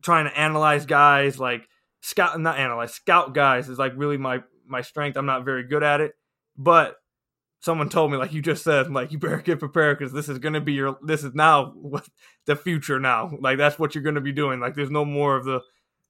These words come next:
the winning or trying to win, at least. Like, this is the future now."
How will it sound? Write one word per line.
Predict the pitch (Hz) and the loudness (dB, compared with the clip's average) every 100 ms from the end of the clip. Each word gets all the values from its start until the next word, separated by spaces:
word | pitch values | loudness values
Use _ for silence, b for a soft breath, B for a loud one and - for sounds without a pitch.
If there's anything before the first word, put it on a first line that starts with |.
| - | -2
the | 151 | 0
winning | 147 156 147 143 143 | 2 2 2 0 0
or | 131 | -2
trying | 131 160 151 147 | 2 2 2 0
to | 135 | -4
win, | 131 123 | -4 -4
at | 120 | -4
least. | 131 123 - _ _ | -8 -10 -12 _ _
Like, | 135 127 | -4 -2
this | 151 143 | -4 -4
is | 135 139 _ - | -6 -8 _ -8
the | 139 | -6
future | 160 139 135 113 | -4 -6 -8 -10
now." | 113 107 | -10 -12